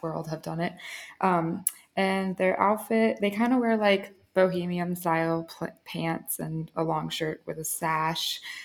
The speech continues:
Um, they're a young twenty-one, they're five ten, their primary skill is magic, and their secondary skill is knowledge. Their trait starting out is intimidated. Um, their bonds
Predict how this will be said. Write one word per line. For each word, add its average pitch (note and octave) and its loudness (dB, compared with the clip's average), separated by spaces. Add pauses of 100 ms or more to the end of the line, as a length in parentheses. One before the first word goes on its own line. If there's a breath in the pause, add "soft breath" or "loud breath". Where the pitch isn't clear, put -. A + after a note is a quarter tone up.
(140)
Um, D#3+ 0
they're E3+ 6
a D#3 4
young F#3 4
twenty-one, G3 2
they're E3+ 2
five F3 0
ten, E3+ -2
their E3 0
primary F#3 4
skill F3 -2
is E3 -4
magic, G3+ -2
and F3 -4
their E3+ -2
secondary E3+ -4
skill E3 -4
is E3 -6
knowledge. E3+ -2 (460 loud breath)
Their F#3+ 4
trait G#3 0 (120)
starting G3+ 2
out G3 2
is F3 2
intimidated. F3 2 (560 loud breath)
Um, E3+ 4 (920)
their F#3 4
bonds G#3+ 2